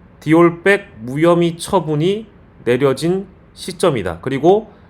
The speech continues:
권익위 국장이 이 사안 때문에 억울하게 목숨을 아무튼 잃는 사고가 발생했다. 국민들의 분노가 임계점에 와 있는 상황에 꼭 이랬어야만 했냐라는 그런 판단이 든다는 것이죠.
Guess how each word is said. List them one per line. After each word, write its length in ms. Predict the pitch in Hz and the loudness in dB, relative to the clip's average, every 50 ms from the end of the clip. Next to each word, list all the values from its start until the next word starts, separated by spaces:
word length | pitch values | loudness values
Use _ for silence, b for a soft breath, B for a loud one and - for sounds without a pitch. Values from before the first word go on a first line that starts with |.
| b b b b - - _ - - | b b b b -20 -20 _ -14 -4
권익위 560 | - 143 147 160 190 202 185 175 208 202 196 | 2 6 6 6 6 4 2 0 -2 -4 -4
국장이 680 | - 147 143 - - 170 160 151 139 113 120 147 185 - - - - - - - - - _ _ - | -8 -12 -12 -8 -2 0 0 0 0 -2 -6 -8 -10 -14 -16 -20 -20 -20 -20 -20 -20 -20 _ _ -10
이 220 | 139 160 180 208 196 | -8 -4 -4 -4 -4
사안 380 | 202 - 202 185 180 170 170 | -2 0 0 2 2 0 0
때문에 580 | - 160 143 123 120 120 127 156 180 190 190 - - - | 0 -2 -2 -2 -2 -4 -2 -2 -2 -2 -4 -12 -16 -8
억울하게 600 | - 110 120 120 135 139 135 120 110 127 151 165 143 | -4 -2 -2 -2 0 0 0 0 0 2 0 0 0
목숨을 840 | 107 101 113 127 123 - - - 143 120 117 123 156 185 214 - - _ - _ _ - - - _ _ - - | -2 -6 -8 -8 -8 -8 -10 -10 -8 -6 -2 -2 -2 -2 -4 -6 -14 _ -20 _ _ -20 -20 -20 _ _ -20 -12
아무튼 300 | - 113 123 117 - - | -8 -8 -8 -6 -4 -2
잃는 360 | 123 135 156 170 170 175 175 175 | 0 0 0 2 2 0 0 -2
사고가 480 | 160 156 143 127 127 127 123 165 175 | -2 -2 -2 -2 -2 -2 0 -2 -2
발생했다. 600 | 156 117 113 - 139 123 113 110 - - 76 73 - - - - - - _ - - - - - - - _ - _ - - - _ _ - _ - - _ _ - - _ _ _ _ - - _ _ _ _ _ _ _ - - - - - _ _ - - _ _ _ - _ _ _ - - - - - - _ _ _ _ _ - | 0 -2 -4 -4 -4 -6 -6 -8 -8 -8 -10 -10 -12 -20 -20 -20 -20 -20 _ -20 -20 -20 -20 -20 -20 -20 _ -20 _ -20 -20 -20 _ _ -20 _ -20 -20 _ _ -20 -20 _ _ _ _ -20 -20 _ _ _ _ _ _ _ -20 -20 -20 -20 -20 _ _ -20 -20 _ _ _ -20 _ _ _ -20 -20 -20 -20 -20 -20 _ _ _ _ _ -8
국민들의 580 | - 147 160 175 185 190 185 180 170 180 170 - | -4 -2 0 2 2 2 2 2 2 0 0 0
분노가 380 | - 156 156 165 165 151 156 | -2 -2 0 0 2 2 2
임계점에 540 | 139 139 151 165 180 185 180 - 180 170 165 | 2 2 0 2 2 0 0 0 0 2 2
와 180 | 151 135 127 131 | 4 4 2 2
있는 260 | 143 143 151 151 143 | 0 -2 -2 -2 -2
상황에 320 | 151 143 139 135 135 131 | -2 -2 -2 -2 -4 -4
꼭 220 | 131 - 175 143 127 | -4 -4 -4 -2 2
이랬어야만 560 | 135 143 151 151 170 165 160 156 151 151 160 | 2 2 2 2 2 2 2 2 2 0 0
했냐라는 1120 | 185 185 180 185 185 160 104 87 - - - - - - - - - 120 127 143 151 147 | 0 0 2 4 4 4 2 0 -4 -16 -20 -20 -20 -20 -20 -14 -6 -4 -2 -2 -2 -2
그런 260 | 147 139 139 139 143 | -2 -2 -4 -4 -4
판단이 460 | - - 185 180 165 165 151 160 160 160 | -6 -8 -6 -4 -2 -2 -2 -2 -4 -4
든다는 420 | 147 139 139 147 143 147 147 131 | -4 -2 0 0 0 0 0 -2
것이죠. 400 | 120 98 - - - - 80 78 | -4 -4 -6 -8 -16 -16 -16 -16